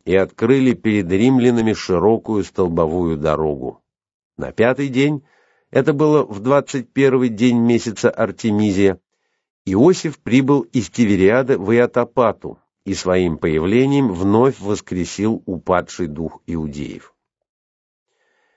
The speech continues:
Перебежчик принес Веспасиану желанную весть о прибытии Иосифа в Иотопату и советовал ему скорее напасть на город,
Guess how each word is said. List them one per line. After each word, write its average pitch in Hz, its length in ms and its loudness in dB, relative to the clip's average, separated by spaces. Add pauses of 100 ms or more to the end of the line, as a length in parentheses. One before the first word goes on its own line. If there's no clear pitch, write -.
(640)
Перебежчик 147 680 2
принес 143 400 2
Веспасиану 139 920 0
желанную 113 720 2
весть 117 320 2
о 104 80 2
прибытии 101 640 -2
Иосифа 101 680 0
в 85 160 0
Иотопату 92 800 0
и 65 60 -14
советовал 95 580 -2
ему 101 160 -2
скорее 131 560 0
напасть 127 480 0
на 120 160 0
город, 127 460 -4